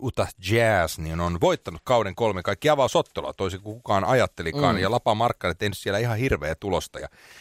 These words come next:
Speaker 1: eilen nyt sitten lehdet oli aivan täynnä, kun Lauri Markkanen oli pussittanut yli kolmekymmentä pinnaa tässä kolmannessa ottelussa ja peliaikaakin oli tullut yli neljäkymmentä minuuttia ja siellä sitten, äh, nostettiin suomalaiseen mediaankin tämmöisiä mielenkiintoisia uutisotsikoita ja pointteja, että,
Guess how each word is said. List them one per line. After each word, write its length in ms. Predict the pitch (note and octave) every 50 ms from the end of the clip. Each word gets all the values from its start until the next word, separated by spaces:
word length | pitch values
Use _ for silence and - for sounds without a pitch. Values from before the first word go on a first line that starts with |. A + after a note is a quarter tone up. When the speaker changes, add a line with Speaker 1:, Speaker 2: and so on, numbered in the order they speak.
| - - -
Speaker 1:
eilen 240 | D3+ D#3+ D3 B2+ B2
nyt 120 | B2+ -
sitten 300 | - D#3 - - C3+ B2+
lehdet 320 | D3 D#3 C#3+ C3 A#2 - -
oli 140 | G#2 A2
aivan 280 | B2 C#3 C3+ A#2 G#2+ F#2+ -
täynnä, 300 | C3+ B2 A#2+ A2 G2 F#2+
kun 160 | - - F2+ - - _ _ _ _ _ - - - - - - - - - _ _
Lauri 220 | D3 C#3+ C#3+ C3+
Markkanen 380 | B2+ C#3 D3+ C#3+ - - B2 A2+
oli 80 | A#2+ B2
pussittanut 540 | - C3+ D3 - - - - - A2+ A2+ B2
yli 100 | A#2+ B2+
kolmekymmentä 600 | - - D#3+ D#3 C#3+ B2 F#2+ - G2 F2+ E2 F2+
pinnaa 380 | - A2+ G#2+ G2+ G2+ F#2 E2 E2
tässä 260 | - E2+ - - G2
kolmannessa 600 | - - A2 A2 G#2 G2 F2+ E2+ E2 - - G2+
ottelussa 560 | G#2 A#2+ - _ - F2+ F2 F2 - - G2
ja 100 | F2 E2+ -
peliaikaakin 720 | - B2+ B2 A#2 G#2+ G2 G2+ G2+ - G2+ F#2 - - E2
oli 100 | D#2+ E2+ -
tullut 280 | - F2 E2+ F2 E2+ -
yli 160 | G#2 G#2 G2+
neljäkymmentä 520 | G2+ A2 A#2 A2 G2+ F2 - F2+ E2 D#2 E2+
minuuttia 480 | F2+ G2+ G2+ F#2+ E2 - _ - E2+ E2 D#2+
ja 120 | D#2+ D#2
siellä 280 | - - B2 A2 F#2+ F2+
sitten, 400 | E2+ F#2+ - _ - F#2+ F#2 F2
äh, 160 | E2 E2+ E2+
nostettiin 640 | E2+ F#2+ G#2+ G2+ - - F#2+ - _ - F#2+ F2 D2+ - - _ _ _ _ _
suomalaiseen 600 | - - C3+ B2+ A2+ G#2+ G2+ G2 F#2 - A2 G2+
mediaankin 520 | G#2 A#2 A#2 A2 G#2+ G2 E2 E2 E2 - E2
tämmöisiä 300 | F2+ F2+ F2+ - G#2 F#2
mielenkiintoisia 720 | G2 G#2 G2+ F#2+ F2+ - - F2+ D#2+ E2+ D#2+ - G2 F#2
uutisotsikoita 720 | G#2 G#2+ G#2+ - E2 E2+ E2+ D#2 - - - F2+ E2 F#2
ja 60 | F2+ F2
pointteja, 640 | - A#2 A2+ G#2 F2 - - F2+ F2 D#2+ D#2 D#2+
että, 260 | D#2 - - - E2